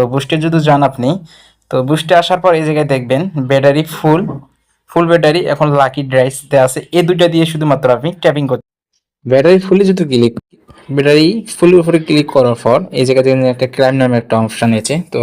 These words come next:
ক্লাইমের উপরে এটা ক্লিক করবেন। ক্লাইমে ক্লিক করার পর দেখেন এখানে কিন্তু আমার সাড়ে তিন হাজার যে ইয়া ছিল, দেখেন এখানে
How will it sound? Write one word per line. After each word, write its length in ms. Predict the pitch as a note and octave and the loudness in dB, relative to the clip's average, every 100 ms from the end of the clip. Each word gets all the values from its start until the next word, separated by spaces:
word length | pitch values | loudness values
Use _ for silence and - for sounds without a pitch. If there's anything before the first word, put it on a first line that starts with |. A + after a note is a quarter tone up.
| A#2 | -2
ক্লাইমের 280 | B2+ B2 B2 | 0 0 0
উপরে 140 | A#2 A#2 | 0 -2
এটা 100 | A2+ A2 | -2 -2
ক্লিক 200 | A2 G#2 | -6 -4
করবেন। 240 | G#2+ A2 F3 F#3+ _ _ _ _ _ _ _ _ _ | -4 0 0 -2 _ _ _ _ _ _ _ _ _
ক্লাইমে 240 | D3+ D#3+ F3 | 0 0 2
ক্লিক 160 | F3 E3 | 2 2
করার 140 | F3 E3+ | 2 2
পর 100 | D#3 C3+ | 2 0
দেখেন 220 | B2+ D#3 F#3+ C3 | 0 0 -2 -4
এখানে 180 | B2+ C3+ | -2 -2
কিন্তু 140 | C#3 C#3 | -2 0
আমার 120 | C3+ C3+ | 0 -2
সাড়ে 160 | C3 A#2+ | -2 -2
তিন 100 | C#3+ C#3 | 0 0
হাজার 160 | C3+ C3 | 0 0
যে 60 | C3 | 0
ইয়া 120 | B2 A#2+ | 2 0
ছিল, 140 | A#2+ C3+ F3 | -2 -2 0
দেখেন 160 | B2 B2 | 0 0
এখানে 160 | A#2+ | 0